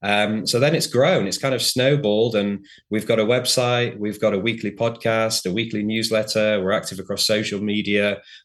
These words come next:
uh, growing all the time. Um, and yeah, here we are today, and I'm, I'm talking to you.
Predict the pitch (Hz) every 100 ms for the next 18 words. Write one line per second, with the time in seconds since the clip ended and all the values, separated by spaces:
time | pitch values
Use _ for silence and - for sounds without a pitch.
0 | - 95 92 110 110 110 104 98 95 107
1 | 104 107 107 107 101 - 104 104 101 104
2 | 107 107 151 147 127 123 123 117 151 127
3 | 143 123 123 123 120 139 135 131 175 -